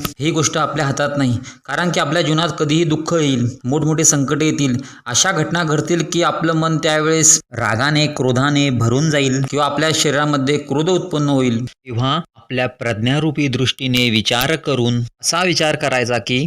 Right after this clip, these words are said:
की आता जे काही हे विघ्न, दुःख उत्पन्न झालं आहे, मागील कर्माचा विपाक आहे आणि त्यावेळेस भूतकाळी मी क्रोध व देशाचे बीज टाकले असतील,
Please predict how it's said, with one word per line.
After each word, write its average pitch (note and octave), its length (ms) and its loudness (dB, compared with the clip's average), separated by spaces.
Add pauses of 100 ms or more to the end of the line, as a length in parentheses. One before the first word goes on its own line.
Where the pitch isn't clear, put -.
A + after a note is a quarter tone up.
(140)
की D3 60 -12
आता D3+ 220 -2
जे D3 260 2
काही G3+ 180 2
हे F#3 200 4
विघ्न, E3 500 2
दुःख D#3 280 -2
उत्पन्न D#3+ 380 0
झालं C#3 220 0
आहे, D#3 280 2 (400)
मागील A#2+ 380 0
कर्माचा C3+ 760 0 (120)
विपाक C3 400 0
आहे C3 380 0 (420)
आणि B2 220 0
त्यावेळेस B2+ 640 0
भूतकाळी C3 520 0
मी E3+ 380 2
क्रोध C3+ 340 -2
व C3 120 2
देशाचे C3 600 2
बीज B2+ 400 2
टाकले B2+ 280 -2
असतील, C#3+ 500 0